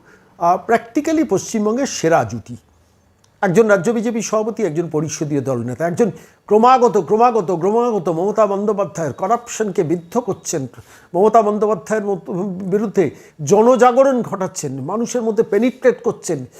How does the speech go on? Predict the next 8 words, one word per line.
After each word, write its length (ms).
হাজারে 380
হাজারে 280
মানুষকে 480
নিয়ে, 260
কখনো 360
সলভ, 460
কখনো 360
কাঁথি, 400